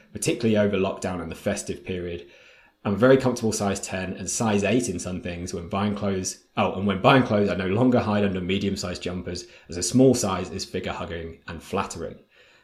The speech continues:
I've lost fat around my lower stomach, which is something I've never managed before. I'm fitter than I've been in years. I have more energy, and I can hold my own in fitness challenges with, like, younger workmates.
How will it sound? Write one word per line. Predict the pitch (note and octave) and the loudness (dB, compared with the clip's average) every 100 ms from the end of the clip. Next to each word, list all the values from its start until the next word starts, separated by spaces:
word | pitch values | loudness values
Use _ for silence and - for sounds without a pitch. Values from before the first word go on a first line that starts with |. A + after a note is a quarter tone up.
| - | -6
I've | G2 | -2
lost | - - | -2 0
fat | D3 D3 | -2 2
around | B2+ A2+ | 4 6
my | G#2 | 4
lower | F#2+ F2+ | 4 0
stomach, | - G#2+ A#2 - - | 0 2 2 0 -8
which | A2 | -10
is | G2 | -6
something | G2 F2 | -6 -4
I've | |
never | F2+ F2+ | -4 -4
managed | E2 F#2+ G2+ | -2 -2 -2
before. | G2+ - G2+ G2 - _ | -2 -2 -2 -2 -6 _
I'm | - | -16
fitter | - C3+ C3 | 2 2 4
than | A#2+ | 2
I've | G#2 | 2
been | G#2 | 2
in | G2 | 0
years. | F2 F2+ F2+ F#2 F2+ - _ | 0 0 0 0 -4 -10 _
I | F2 | -10
have | E2+ | 2
more | A2 B2+ | 4 6
energy, | A2 G2+ G2 F2+ - | 4 2 0 -2 -4
and | G2 | -8
I | E2+ | -6
can | F#2 | -6
hold | - A2+ G#2+ | -2 0 2
my | G2+ F#2 | 0 0
own | F#2 | -2
in | F2 | -4
fitness | - F2 - | -6 -6 -6
challenges | - F2+ F2 F2 | -6 -6 -8 -8
with, | F2 | -8
like, | F2+ E2+ | -8 -6
younger | F#2 F2+ F2 | -6 -6 -6
workmates. | F2 F2 D#2+ D2+ D2 - - | -6 -6 -6 -10 -14 -14 -18